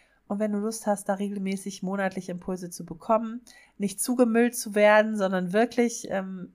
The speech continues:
ja, echte, hilfreiche Impulse zu bekommen, dann melde dich doch gerne beim Impulsletter an. Die, den Link dazu findest du hier in den Shownotes. Und ja, für dich noch einen wundervollen Tag.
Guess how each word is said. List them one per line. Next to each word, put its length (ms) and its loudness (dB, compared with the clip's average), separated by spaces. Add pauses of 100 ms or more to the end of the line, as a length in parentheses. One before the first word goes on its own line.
ja, 180 -4
echte, 640 0 (140)
hilfreiche 520 0
Impulse 380 -6
zu 140 -12
bekommen, 400 -6
dann 180 -4
melde 180 0
dich 120 -8
doch 160 -8
gerne 220 -2
beim 200 -2
Impulsletter 680 -6
an. 220 -8 (720)
Die, 300 -4
den 220 -2
Link 240 -2
dazu 260 -2
findest 360 -6
du 60 -2
hier 200 -2
in 60 -4
den 120 -6
Shownotes. 720 0 (520)
Und 540 -8
ja, 180 -2
für 160 -4
dich 240 -4
noch 160 -4
einen 340 -4
wundervollen 1160 2
Tag. 540 -4